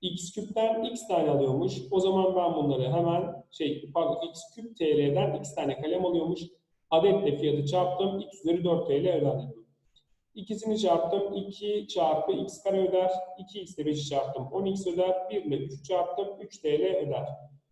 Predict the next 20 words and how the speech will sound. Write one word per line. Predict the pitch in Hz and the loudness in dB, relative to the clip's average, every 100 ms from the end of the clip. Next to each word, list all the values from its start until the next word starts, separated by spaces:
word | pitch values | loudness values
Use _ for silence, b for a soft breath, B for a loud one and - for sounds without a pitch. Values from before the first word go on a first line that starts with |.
| _ - | _ -10
Şimdi | 220 190 | -4 -2
bunları | 240 233 214 | 2 4 6
topladığım | 214 202 214 220 190 | 6 4 4 4 4
zaman | 180 165 | 4 4
arkadaşlar | 160 165 160 165 220 208 | 4 2 2 2 4 4
burayı | 196 202 208 | 6 6 6
elde | 208 208 | 4 2
ediyorum. | 196 202 202 - - | 2 2 0 -6 0
Elimdeki | 196 196 202 196 | 2 2 0 0
parada | 185 151 131 135 - - | 0 2 2 -2 -6 -4
burasıydı. | 170 190 190 180 170 175 - _ 226 | 0 4 6 4 4 -2 -8 _ 2
Ben | 220 | 4
bunları | 185 160 151 | 4 2 4
birbirinden | 170 165 143 139 - | 4 2 2 -2 -4
çıkartırsam | - 196 196 196 196 196 196 208 | -2 2 2 2 -2 -2 0 0
ne | 214 | 0
kadar | 190 - - 190 | 2 2 0 -2
param | 185 185 190 180 | 0 0 -2 0
kaldığını | 170 165 170 170 | 0 2 0 0
bulurum. | 147 139 143 - | -2 -4 -4 -6